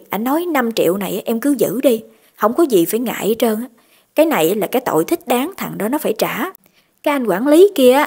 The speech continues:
ảnh là ba D nghe. Những cái người nhân viên mà làm ở đây á, là được cái anh quản lý này á, ảnh cũng cưng dữ lắm. Cứ thấy là ông nào mà cứ sáp sáp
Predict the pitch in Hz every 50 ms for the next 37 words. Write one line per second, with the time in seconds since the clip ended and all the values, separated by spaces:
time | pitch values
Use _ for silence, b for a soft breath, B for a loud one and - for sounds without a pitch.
0 | - - - 170 170 208 311 359 339 240 185 - - 175 - 220 240 240 254 254
1 | 254 254 247 262 269 247 202 160 - - _ b b b b b b b b 220
2 | 208 196 196 247 320 381 392 359 254 190 180 180 202 226 233 226 220 254 247 240
3 | 226 185 165 170 175 170 170 170 170 - - 254 247 233 233 247 269 - - -
4 | 196 180 170 170 - - - - 175 170 175 - - 262 247 220 185 170 196 247
5 | 277 285 311 392 370 220 - 180 190 226 - - 175 196 254 277 - 208 240 247
6 | - 269 254 247 233 226 240 277 302 330 - b b b b b b b b b
7 | b b b - 285 349 381 359 349 370 359 269 - - 202 226 226 202 180 -
8 | 170 170 - 262 277 - 311 330 - - - 302 381 -